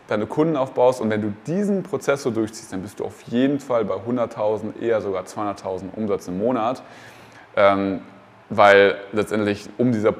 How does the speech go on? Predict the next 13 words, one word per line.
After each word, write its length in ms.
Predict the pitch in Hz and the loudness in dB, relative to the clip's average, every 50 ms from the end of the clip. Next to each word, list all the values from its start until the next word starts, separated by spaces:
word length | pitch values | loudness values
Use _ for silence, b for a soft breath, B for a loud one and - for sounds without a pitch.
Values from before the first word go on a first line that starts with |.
| - - | -4 -8
um 60 | 110 107 | -6 -6
diesen 140 | 101 98 | -4 -6
Prozess 300 | 92 110 104 - 107 95 90 | -6 -10 -10 -8 -8 -8 -6
zum 120 | - 107 | -2 2
Laufen 220 | 104 113 117 120 - | 4 4 4 2 -2
zu 100 | - 95 | -8 -6
bringen, 220 | 101 104 107 110 | -4 -2 0 0
müssen 200 | 120 117 - 120 | -2 -2 -2 -4
auch 100 | 107 98 | -6 -6
einfach 240 | 92 92 98 90 - | -6 -8 -8 -8 -6
andere 340 | 104 107 107 107 95 101 90 | -4 -2 -2 -2 -2 -4 -4
Dinge 300 | 92 98 98 98 90 - - | -4 -4 -4 -4 -6 -8 -12
stehen 480 | - - - - 117 101 92 87 82 | -16 -12 -4 0 0 0 0 0 -4